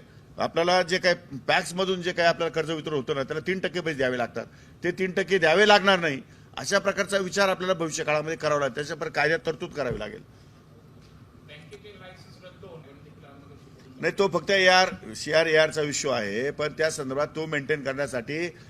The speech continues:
Speaker 1: रिझर्व्ह बँकेला आम्ही लेखी पत्र दिलंय नाबार्डला की राज्य सरकार त्यासाठी लागेल तेवढा निधी या ठिकाणी देण्याच्या मानसिकतेमध्ये आहे, राज्य सरकारनं त्याची मानसिकता झालेली आहे राज्य सरकारची.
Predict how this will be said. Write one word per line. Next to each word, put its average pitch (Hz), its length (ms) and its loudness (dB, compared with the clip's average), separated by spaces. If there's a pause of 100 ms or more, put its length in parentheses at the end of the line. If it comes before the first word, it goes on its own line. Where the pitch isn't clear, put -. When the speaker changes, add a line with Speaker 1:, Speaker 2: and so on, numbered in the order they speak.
(140)
Speaker 1:
रिझर्व्ह 160 280 2
बँकेला 147 400 2
आम्ही 156 260 -2
लेखी 143 200 -6
पत्र 151 200 -6
दिलंय 139 220 -2
नाबार्डला 110 460 -2 (360)
की 151 80 -4 (440)
राज्य 151 260 -2
सरकार 147 320 -4
त्यासाठी 139 800 -6
लागेल 131 300 -2
तेवढा 139 200 -4
निधी 127 400 -8
या 135 60 -2
ठिकाणी 127 260 -8
देण्याच्या 113 400 -8 (220)
मानसिकतेमध्ये 117 640 -6
आहे, 135 100 -4
राज्य 123 280 -10
सरकारनं 107 680 -14
त्याची 110 280 -10
मानसिकता 120 440 -10 (420)
झालेली 143 320 0
आहे 95 100 -6
राज्य 104 200 -10
सरकारची. 92 400 -12